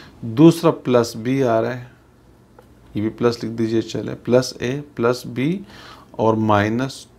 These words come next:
टू सी तीन टर्म्स आ रहे हैं, ठीक है। इस तरह से पार्ट टू के अंदर एक माइनस टू एक्स वाई आ रहा है, माइनस टू एक्स वाई आपको नज़र आ रहा है, माइनस टू एक्स वाई जेड, सॉरी, माइनस टू एक्स वाई जेड आ रहा है।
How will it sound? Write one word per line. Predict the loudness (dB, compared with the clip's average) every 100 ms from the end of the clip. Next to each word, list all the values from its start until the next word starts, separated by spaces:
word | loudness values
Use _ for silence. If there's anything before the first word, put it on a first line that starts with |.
| -12 -4
टू | -4 -4 -10 -14
सी | -8 -4 -2 -2 -2
तीन | 0 0 2
टर्म्स | -2 -2 -6 -4
आ | -6
रहे | -6 -12
हैं, | -10
ठीक | -8 -6
है। | -8 -10 -18 -18 -18 -10 -8
इस | 2
तरह | 2
से | 2
पार्ट | 0 2 2 -2
टू | -4 -4 -4
के | -2
अंदर | -2 -2 -2 -4 -10 _ _ -20 -20 -20 _ -20 -20 -20 -20 -20 -20 -2
एक | 0 2
माइनस | 4 4 2 -2 -2
टू | -2 -2 -4
एक्स | -10 -6
वाई | -4 -2
आ | -2 -4
रहा | -6
है, | -10 -16 -20 -20 -20 -20 -20 -12
माइनस | -6 -4 -6 -8 -8
टू | -6 -6 -6
एक्स | -10 -6 -4
वाई | -4
आपको | -2 -2
नज़र | 0 -2
आ | -2
रहा | -4 -8
है, | -4
माइनस | 0 0 -2 -4
टू | -2
एक्स | -4 -2 2
वाई | 2 4
जेड, | 4 4 0
सॉरी, | -12 -12 -12 -20 _ -20 -20 -20 -20 -20 -6
माइनस | -2 0 -2 -4 -2
टू | 2 2 0
एक्स | -6 -4 2
वाई | 2 2
जेड | 2 2 2
आ | -2 -4
रहा |
है। | -6